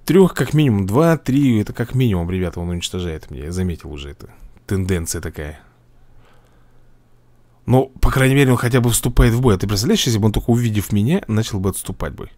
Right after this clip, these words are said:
Я бы тогда пришлось бы мне накопить армию и уничтожить ему,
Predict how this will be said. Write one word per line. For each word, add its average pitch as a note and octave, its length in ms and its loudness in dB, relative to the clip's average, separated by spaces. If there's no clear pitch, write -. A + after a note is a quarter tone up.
Я - 140 -8
бы - 60 -16
тогда G2+ 180 0
пришлось G2+ 300 -2
бы F#2+ 80 -2
мне G2+ 180 2
накопить G2 480 -2
армию G#2 280 0
и - 20 -2
уничтожить F2+ 560 -4
ему, E2+ 240 -8